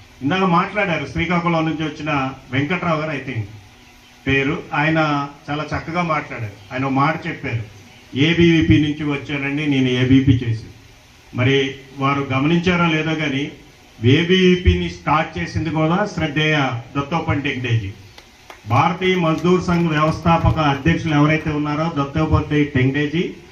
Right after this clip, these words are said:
ఆ తదుపరి అఖిల భారతీయ విద్యార్థి పరిషత్ని, అలాగే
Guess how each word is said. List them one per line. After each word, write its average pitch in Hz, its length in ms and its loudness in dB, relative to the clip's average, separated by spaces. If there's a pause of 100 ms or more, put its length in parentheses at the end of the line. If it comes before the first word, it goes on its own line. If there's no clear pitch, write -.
(240)
ఆ 143 80 2
తదుపరి 156 680 0 (280)
అఖిల 165 260 0
భారతీయ 170 400 2
విద్యార్థి 143 520 -2
పరిషత్ని, 151 680 -2 (140)
అలాగే 156 540 -2